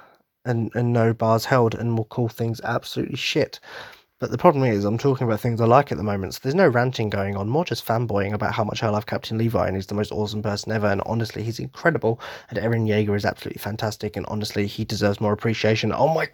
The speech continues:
god, I love this show so fucking much! Have,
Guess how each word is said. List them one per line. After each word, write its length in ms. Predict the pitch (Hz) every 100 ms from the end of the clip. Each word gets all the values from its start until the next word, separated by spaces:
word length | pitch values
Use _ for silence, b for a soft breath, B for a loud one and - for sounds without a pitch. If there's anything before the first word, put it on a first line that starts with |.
| _ -
god, 200 | 185 160
I 120 | 160
love 260 | 165 156
this 120 | 165 156
show 220 | 175 165
so 220 | - 165 - -
fucking 560 | 165 170 - 156 139 165
much! 380 | 190 175 - B B B B B _ _ _ _ _ _ _ _ _ _ _ _ _ _ _ -
Have, 180 | 127